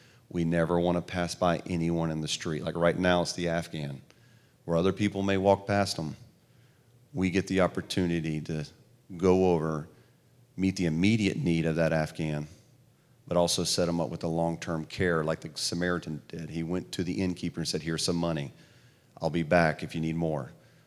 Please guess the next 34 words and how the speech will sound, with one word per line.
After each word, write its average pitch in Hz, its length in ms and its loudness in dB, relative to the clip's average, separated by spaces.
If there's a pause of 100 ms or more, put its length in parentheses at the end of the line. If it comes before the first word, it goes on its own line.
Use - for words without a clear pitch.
(120)
That's 92 220 2
the 95 100 4
long-term 87 480 2
care. 87 240 0
The 78 80 0
long-term 104 640 0
care 90 340 2
is 78 100 -4
the 87 60 -4
gospel 80 420 0
of 73 40 -6
Jesus 80 300 -2
Christ. 69 500 -4 (480)
The - 80 -8
best 98 320 8
legacy 107 380 8
my 95 140 6
grandfather 101 520 6
could 92 160 0
ever 95 180 6
give 107 160 4
me, 92 80 2
he 95 120 4
couldn't 98 240 -2
make 107 160 2
the 110 60 -2
decision 101 400 2
for 90 140 -2
me. 90 140 2
I 90 40 4
had 92 120 4
to 90 60 -4
do 90 220 0
that. 82 420 2